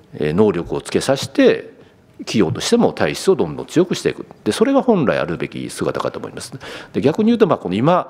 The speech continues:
外国人の受け入れをめぐってですね、どちらかというと、低、あの、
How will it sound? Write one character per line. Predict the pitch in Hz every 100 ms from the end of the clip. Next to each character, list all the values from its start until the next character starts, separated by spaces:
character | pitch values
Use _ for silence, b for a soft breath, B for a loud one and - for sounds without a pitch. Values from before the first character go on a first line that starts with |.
| B B B B
外 | 143 147
国 | 240
人 | 147
の |
受 | 101
け | 110
入 |
れ | 95
を |
め | 110
ぐ | 87
っ |
て | -
で | 69
す | -
ね、 | 82 73
ど | 98
ち |
ら | 170
か | 147
と | 90
い |
う |
と、 | 80 67 - - B B
低、 | - 202 240 - - - -
あ | -
の、 | 95 78 65 67 71 - - -